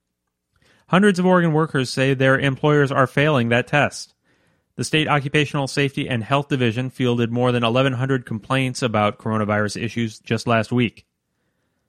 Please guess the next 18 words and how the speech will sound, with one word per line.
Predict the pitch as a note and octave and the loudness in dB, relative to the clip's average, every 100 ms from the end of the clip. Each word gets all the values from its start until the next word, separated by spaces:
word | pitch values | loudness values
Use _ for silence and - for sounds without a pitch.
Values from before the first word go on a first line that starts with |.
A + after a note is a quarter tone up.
| _ | _
Surprise | - D3 E3 D#3 | -10 0 0 0
inspections | D3 D#3+ D3+ - C#3 | -2 -2 -2 -2 -4
could | - C#3+ | -2 0
begin | C#3 C#3 C#3 C3 | 0 2 0 0
as | C3 B2+ | 0 0
soon | - C#3+ | 0 0
as | C3 A2 | 0 0
Monday, | B2 D3 B2 G2+ A#2 - _ _ _ | 2 2 2 2 -2 -8 _ _ _
and | B2+ B2+ | 0 2
the | C3+ C3+ | 4 4
agency | C#3 C#3 C#3 | 2 0 -4
said | - C3 | 2 2
it | C3 C#3 D3 | 4 2 4
will | C3+ B2+ | 2 2
issue | B2 - A#2+ | 0 0 -4
citations, | - A#2+ - C#3+ C3 F#2+ F2 - | 0 -2 0 0 -2 -6 -10 -10
not | A2+ A#2+ A2 - | -2 0 0 -2
warnings. | B2 A#2 G#2 E2+ - | -4 -2 -2 -6 -16